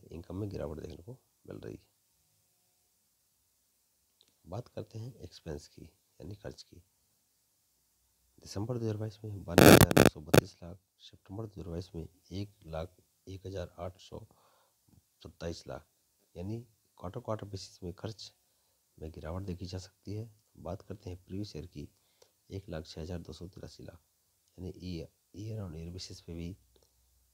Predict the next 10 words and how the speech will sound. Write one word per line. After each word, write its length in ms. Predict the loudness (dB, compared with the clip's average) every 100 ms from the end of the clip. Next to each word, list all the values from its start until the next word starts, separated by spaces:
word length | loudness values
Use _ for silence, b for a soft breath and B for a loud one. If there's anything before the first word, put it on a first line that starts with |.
| _
एक्सपेंस 480 | -20 -18 -10 -8 -8
में 120 | -8 -10
गिरावट 520 | -12 -10 -10 -10 -12
देखी 220 | -12 -10
जा 120 | -10
सकती 320 | -10 -14 -20
है। 80 | -20 -20 _ _ _ _ _ _ _ _ _ _ _ _ _ _ _ _ _ _ _ _ _ _ _ _ _ -20 -20 _ _ _ _ _ _ _ _ _ _ -10
बात 240 | -8 -6
करते 280 | -8 -10 -10
हैं 160 | -12